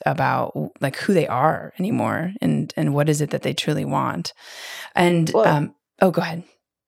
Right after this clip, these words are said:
Speaker 2: I was just gonna say, it's not a metaphor. Like, the, the, what we call a job was invented basically by Henry Ford, who said people should be used like machine parts. Like,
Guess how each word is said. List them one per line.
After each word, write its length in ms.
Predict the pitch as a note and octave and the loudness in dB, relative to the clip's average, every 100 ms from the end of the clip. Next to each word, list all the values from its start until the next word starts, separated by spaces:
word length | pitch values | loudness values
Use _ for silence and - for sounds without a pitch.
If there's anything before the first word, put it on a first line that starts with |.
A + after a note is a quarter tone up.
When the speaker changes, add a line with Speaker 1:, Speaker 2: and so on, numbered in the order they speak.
| _ _ _ _ G#3+ | _ _ _ _ 0
Speaker 2:
I 140 | C4+ | 2
was 100 | C4 | 0
just 160 | D#4+ - | 0 2
gonna 160 | A#3 | 0
say, 200 | C#4 C#4 C4 | 2 2 0
it's 160 | - | 0
not 380 | G3+ G#3+ C4 D4 | 0 2 2 0
a 80 | F3 | 0
metaphor. 680 | F3+ G3+ D#4 C#4 A#2 A#2+ - D#3+ | 0 -2 -2 -4 -4 -4 -6 0
Like, 240 | F#3 G3 | 0 0
the, 180 | G3+ A#3 - | -2 -2 -2
the, 400 | G3+ G#3+ F#3+ F#3 | -2 0 0 -2
what 260 | G3 A#3+ A3 | -2 0 0
we 140 | C4+ | -2
call 300 | - C4+ C4 | -2 -2 0
a 100 | G3+ | -2
job 640 | - F#3+ F#3 G#3 C#3 C#3+ - | -2 0 0 2 0 0 -4
was 220 | E3+ F#3 | 0 0
invented 760 | F#3 F#3 F#3 F#3 A#3 - D#3 D#3 | 0 -2 0 0 -2 0 -2 0
basically 600 | D3 D3 D#3+ E3+ E3 D#3 | -2 0 -2 0 0 0
by 640 | D#3+ D#3 D3+ D3+ E3+ A3 - - - - | 0 2 2 2 0 -2 -8 -20 -20 -18
Henry 340 | - F3+ F#3+ A3+ | -2 0 0 -2
Ford, 360 | - C3 D#3+ G3+ | -2 0 0 -2
who 120 | F#3 | -4
said 420 | - - E3+ D#3+ | -2 0 0 -2
people 320 | - D#3 F3 | -6 -4 -4
should 240 | E3 E3 E3 | -2 -2 -2
be 80 | G3 | -2
used 280 | C#3 D3 | 0 0
like 160 | D3+ - | 0 0
machine 440 | A3+ A#3 B3 B3 | -2 -2 -2 -2
parts. 420 | A#3+ - - D#3+ - | -2 -2 -2 -2 0
Like, 220 | D#3 | 0